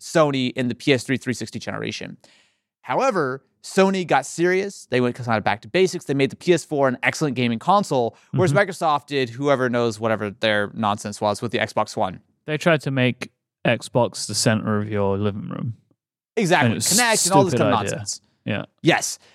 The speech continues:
Speaker 1: And so Microsoft threw away that generation, right? Like, they spent the entire generation trying to just get back on the footing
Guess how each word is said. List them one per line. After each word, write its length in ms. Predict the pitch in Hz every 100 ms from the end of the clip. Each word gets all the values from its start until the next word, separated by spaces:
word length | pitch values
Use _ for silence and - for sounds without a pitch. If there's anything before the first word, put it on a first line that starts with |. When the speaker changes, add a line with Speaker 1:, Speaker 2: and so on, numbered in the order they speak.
| _
Speaker 1:
And 200 | 190 190
so 640 | - 196 165 151 143 139 123
Microsoft 540 | 160 190 190 160 151 -
threw 140 | 185
away 160 | 170 147
that 140 | 127
generation, 400 | 117 104 92 - -
right? 200 | 113 139
Like, 140 | 143
they 100 | 185
spent 400 | - - 175 160
the 140 | 143 151
entire 300 | 135 151 156
generation 520 | 151 135 127 - 120
trying 340 | - 147 143 123
to 80 |
just 180 | 131 110
get 160 | 175 -
back 180 | 170 147
on 180 | 151 143
the 80 |
footing 480 | - 139 127 117 113